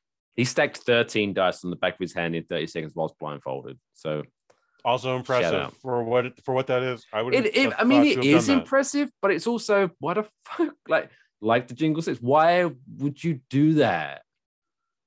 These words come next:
Speaker 2: He's a creator. This, this man has got creativity. It's not focused correctly, but he's, he's doing shit. Okay, he, he's
Speaker 1: No,
Speaker 2: doing
Speaker 1: okay.
Speaker 2: more than most folks I know.
Speaker 1: But okay,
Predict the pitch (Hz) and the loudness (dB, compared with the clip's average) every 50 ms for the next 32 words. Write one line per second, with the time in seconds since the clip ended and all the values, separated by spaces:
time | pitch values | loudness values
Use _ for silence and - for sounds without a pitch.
0 | _ _ - 151 180 180 190 190 - - 170 160 151 151 151 165 180 180 185 _ | _ _ -4 -4 -4 -4 -6 -8 -8 -6 -4 -2 0 0 0 -2 -4 -6 -8 _
1 | _ _ _ _ _ - 147 147 143 - 147 143 143 - 151 147 151 147 143 131 | _ _ _ _ _ -12 -12 -12 -12 -10 -12 -12 -10 -6 -4 -2 -2 -2 -4 -4
2 | 123 147 143 147 139 - - 135 139 139 135 - - - 135 131 139 139 147 147 | -2 -2 -2 -2 -2 -4 -8 -6 -4 -4 -4 -4 -4 -2 0 0 0 -2 -2 -4
3 | 156 160 139 120 123 117 - - - _ _ - 135 131 143 147 147 143 - _ | -4 -4 -6 -8 -10 -10 -12 -20 -20 _ _ -14 -8 -6 -4 -4 -4 -6 -8 _
4 | - 143 139 139 151 147 143 - _ _ - 143 151 151 147 147 156 156 160 175 | -4 -4 -4 -4 -6 -8 -8 -10 _ _ -6 -4 -4 -4 -4 -4 -6 -6 -4 -6
5 | 170 - _ _ _ _ _ _ _ - 135 135 131 127 127 - _ _ _ _ | -8 -12 _ _ _ _ _ _ _ -2 0 2 2 2 0 -4 _ _ _ _
6 | _ _ _ _ _ 139 139 143 139 135 - - _ - 151 139 127 - 180 190 | _ _ _ _ _ -8 -8 -8 -8 -10 -16 -18 _ -10 -10 -10 -4 -4 0 0
7 | 175 143 - - - 117 82 - - _ _ _ _ _ - 113 113 110 127 127 | 0 -2 -2 -4 -4 -4 -4 -4 -8 _ _ _ _ _ -10 -8 -8 -4 -4 -4
8 | 131 135 131 117 135 143 131 - 247 - - 214 202 185 - - 165 165 147 151 | -4 -4 -6 -8 -10 -8 -2 0 2 4 4 2 2 4 2 4 2 2 0 0
9 | 147 139 135 135 139 - - 151 143 135 - - 139 123 131 131 120 110 101 92 | -2 -2 -2 -2 -2 -2 -2 -2 -2 -2 -2 -4 -4 -4 -4 -4 -4 -4 -4 -4
10 | 87 87 92 104 _ _ _ _ _ _ _ _ _ _ _ _ _ _ _ _ | -6 -8 -12 _ _ _ _ _ _ _ _ _ _ _ _ _ _ _ _ _
11 | _ _ _ _ _ 226 226 - - - _ _ _ _ _ - 170 - 107 85 | _ _ _ _ _ 0 0 0 0 -6 _ _ _ _ _ -6 -4 -2 -2 -2
12 | 82 | -2